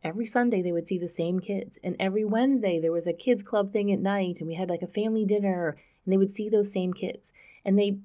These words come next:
became good friends. There were the birthday parties and the play dates, and I would organize in the summer 'cause a lot of their friends went to public school. I would organize in the summer, like, I think it might have been every other week. I just did, like, I opened my backyard up. I mean, obviously,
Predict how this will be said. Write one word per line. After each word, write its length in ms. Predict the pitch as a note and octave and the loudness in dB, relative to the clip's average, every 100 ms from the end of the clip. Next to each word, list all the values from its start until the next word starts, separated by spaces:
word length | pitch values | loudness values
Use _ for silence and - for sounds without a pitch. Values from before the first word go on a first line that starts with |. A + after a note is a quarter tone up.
| G3+ | -4
became 360 | G3+ G#3 C4 | -2 -2 0
good 180 | D4 G#3 | 2 2
friends. 320 | B3 G#3 B2+ - C3 | 0 -2 -2 -6 -10
There 80 | D3 | -8
were 80 | C3 | -6
the 80 | C3 | 2
birthday 340 | G#3+ B3+ A#3+ | 6 6 6
parties 400 | G3 F3 D3+ C3+ | 0 -2 -4 -6
and 100 | C#3 | -6
the 40 | B2+ | -8
play 360 | - C#4 C4 | -2 2 4
dates, 440 | A#3 G3 D#3 D#3+ - | 6 6 4 -2 -6
and 380 | - D#3+ D3 D3 - - _ | -8 -8 -8 -8 -10 -20 _
I 100 | F#3 | 0
would 140 | A3 A3 | 2 4
organize 500 | G#3 G#3+ G#3 G3 F#3+ | 2 2 2 2 0
in 60 | |
the 60 | F3 | -2
summer 260 | - G3+ G3 | 0 0 0
'cause 140 | F#3 | -2
a 40 | E3 | -2
lot 160 | F3+ | 0
of 80 | F#3+ | 0
their 120 | F3 | 0
friends 360 | E3+ E3+ E3 F3 | -2 -4 -4 -6
went 140 | D3 | -8
to 60 | - | -8
public 340 | - D#4 F4 | -4 -2 -2
school. 320 | - - F3+ - _ - | -2 -2 -2 -4 _ -2
I 80 | G#3+ | 4
would 160 | A3 | 4
organize 460 | G3+ G#3 G3+ F#3+ G3 | 4 2 2 0 0
in 80 | F3 | -2
the 80 | |
summer, 260 | F3 F#3+ F3 | -2 -6 -6
like, 220 | E3+ D#3 | -6 -8
I 100 | - | -10
think 200 | - B3 | -10 -8
it 140 | G3 F#3 | -6 -6
might 160 | D#3+ E3 | -4 -2
have 20 | |
been 180 | D#3+ - | -4 -6
every 220 | D3+ E3+ | -8 -6
other 220 | F3 F3 | -6 -6
week. 320 | D#3 F3+ B3 - - - | -4 -4 -4 -8 -20 -4
I 80 | F#3 | 2
just 220 | G3+ G3+ | 4 4
did, 160 | G3 F3 | 0 0
like, 220 | D#3+ - | -2 0
I 80 | F3+ | 0
opened 220 | B3 A3 | 2 2
my 100 | F#3+ | 2
backyard 480 | F3+ E3+ D#3 D3+ B2+ | 2 0 0 0 0
up. 100 | - | -2
I 20 | |
mean, 160 | D#3 D#3+ | -2 0
obviously, 400 | D#3+ D#3 D#3 D3+ | 0 0 -2 -4